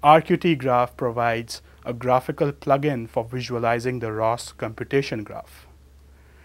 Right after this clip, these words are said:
The example shown here is one from a race car, and you can see there are a lot of nodes, uh, and a lot is going on in this graph over here.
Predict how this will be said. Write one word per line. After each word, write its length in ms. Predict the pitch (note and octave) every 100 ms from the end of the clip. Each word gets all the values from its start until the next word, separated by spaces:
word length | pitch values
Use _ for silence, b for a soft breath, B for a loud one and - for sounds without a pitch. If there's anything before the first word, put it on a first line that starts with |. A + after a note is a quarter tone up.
| b b
The 100 | C#3+
example 480 | D3+ C#3 D#3+ E3 F3
shown 300 | E3+ D#3 C#3+
here 320 | B2+ D3+ C#3
is 200 | C3 B2
one 220 | A#2+ C3 C3+
from 200 | B2 A#2
a 100 | A#2
race 260 | B2+ D#3+
car, 380 | - A#2 A2 B2
and 160 | A#2 B2
you 80 | B2
can 180 | C3 B2
see 280 | - D#3
there 220 | C3 A#2 A2+
are 80 |
a 60 | A2
lot 260 | A2+ A#2+ C#3+
of 140 | -
nodes, 480 | C3+ A#2+ A#2 - - B B B -
uh, 200 | G#2 G#2+
and 140 | G#2+
a 40 | A2
lot 200 | A#2 C#3
is 100 | A#2+
going 240 | B2+ B2
on 160 | B2+ B2+
in 120 | A#2+
this 160 | A2+
graph 300 | - A2 G2+
over 160 | A2 G#2
here. 240 | - -